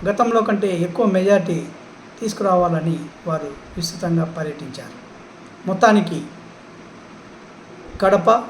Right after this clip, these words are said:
పులివెందుల నియోజకవర్గాల పరిధిలో ఈ మారు చాలా వేగవంతంగా, చాలా విస్తృతంగా ప్రచార కార్యక్రమాలు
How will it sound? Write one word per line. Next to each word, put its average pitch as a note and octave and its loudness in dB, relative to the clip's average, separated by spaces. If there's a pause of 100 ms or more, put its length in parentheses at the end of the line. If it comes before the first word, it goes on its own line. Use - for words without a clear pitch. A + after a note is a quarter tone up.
(260)
పులివెందుల G3+ 4 (2250)
నియోజకవర్గాల G3+ 4
పరిధిలో D#3+ -2 (520)
ఈ F3 -2
మారు E3 2 (600)
చాలా F3 2 (640)
వేగవంతంగా, F3 0 (800)
చాలా E3 2 (840)
విస్తృతంగా G3+ 2 (200)
ప్రచార F#3 0
కార్యక్రమాలు D3+ -6